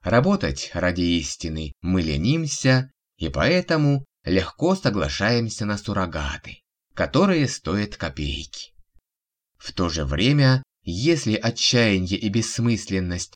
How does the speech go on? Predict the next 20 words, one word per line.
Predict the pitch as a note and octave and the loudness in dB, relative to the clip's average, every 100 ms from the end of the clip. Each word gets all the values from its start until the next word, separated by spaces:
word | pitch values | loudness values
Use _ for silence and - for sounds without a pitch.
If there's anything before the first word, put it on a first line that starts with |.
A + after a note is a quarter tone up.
| - | -2
уже | A2+ G#2+ A#2 A2 | 0 2 2 2
довели | F#2 G2+ A2 A#2 A#2 | 4 2 2 4 2
вас | F#2+ E2 - - _ | 2 -2 -4 -14 _
до | F2 G2 | 0 2
мыслей | G2 G2 - E2+ F2 | 4 2 0 -2 -2
о | - | -4
самоубийстве, | F#2 F2+ E2 D2 C#2 A#2+ D#3 - B2 B2 C3+ - _ - | -4 -4 -2 -2 2 2 2 0 2 4 4 -2 _ -2
то | A#2+ | 2
открыть | A2 A2+ - C3 A#2 F#2 | 4 2 2 4 4 4
глаза | G#2+ A2 G#2+ A2 E2 D2 _ - | 2 2 4 4 4 -2 _ -2
и | F3 | 0
перестать, | - F#3 F3 - - D#3 G#2 | 4 4 4 0 4 4 4
наконец, | G#2+ A2+ A#2 A#2 A2+ | 2 2 2 2 2
сопротивляться | - B2+ B2 B2 B2+ C3+ C3 F#2+ - - F2 - - | 0 2 2 4 6 6 6 2 -2 -6 -6 -6 -2
обретению | A#2+ B2 A#2+ - B2+ G2+ E2 D#2+ | 0 4 4 6 4 4 -2 -6
смысла – | - F#2 D#3+ F3+ G2 E2 - _ _ _ _ - | -4 2 2 2 -2 -6 -10 _ _ _ _ 2
это | D#3 D3+ D3 C#3 C#3 - - _ - | 4 6 4 4 0 -14 -20 _ -4
просто | - D#3+ D3 - D#3 | 2 2 2 2 4
жизненно | C3+ E3 A2 F2+ F2+ G2+ | 6 6 4 2 -2 0
важно. | G#2+ G2+ D2+ - - | 0 -2 -4 -8 -10